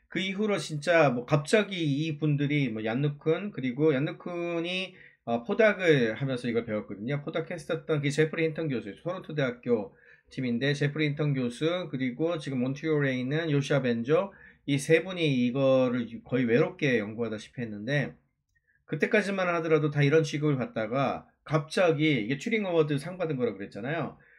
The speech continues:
갑자기 이제 딥러닝이 뜨니까 자-, 마치 자기네들이, 어, 정말 대단한 스타인 양 이렇게 얘기하고 이런 부분들을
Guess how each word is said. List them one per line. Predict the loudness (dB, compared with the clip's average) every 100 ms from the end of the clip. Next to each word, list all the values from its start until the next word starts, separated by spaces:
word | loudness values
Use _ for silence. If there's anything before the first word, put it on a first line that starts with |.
| _ -2
갑자기 | -2 0 4 4 4 0 0 0 -2
이제 | -2 0
딥러닝이 | 0 0 0 0 0
뜨니까 | -2 -2 0 2 2 0
자-, | -2 -4 0
마치 | -2 -2 -2 0 0
자기네들이, | 0 -2 2 2 2 4 4 4 2 2 0 -2 -10 -20 -20 _
어, | 2 6 6 4
정말 | 2 2 2
대단한 | 2 2 4 2
스타인 | 0 -2 -2 0
양 | 0 0
이렇게 | 0 -4 -2
얘기하고 | -2 0 0 0 0 0 2
이런 | 2 0
부분들을 | 0 -2 -2 2 4 6 4 0